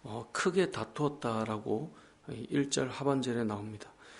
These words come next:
일 절 하반절에 보니까 이렇게 돼 있어요. "우리를 이같이 대접함은 어찌 됨이냐?" 하고 그와 크게 다투는지라. 지금 기드온과 에브라임 지파가 크게 싸우고 있는 거예요. 그 이유가 뭔가 봤더니 미디안과 전쟁을 치르는데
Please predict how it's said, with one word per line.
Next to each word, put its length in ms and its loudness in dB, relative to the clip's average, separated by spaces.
일 140 2
절 140 6
하반절에 500 8
보니까 300 4
이렇게 220 6
돼 120 2
있어요. 300 0
"우리를 400 10
이같이 440 6
대접함은 680 2
어찌 340 4
됨이냐?" 380 4
하고 400 -2
그와 360 0
크게 380 2
다투는지라. 720 -6
지금 260 0
기드온과 800 4
에브라임 380 2
지파가 540 -4
크게 320 0
싸우고 460 0
있는 260 -8
거예요. 160 -18
그 80 4
이유가 280 12
뭔가 280 8
봤더니 560 2
미디안과 680 6
전쟁을 520 6
치르는데 720 4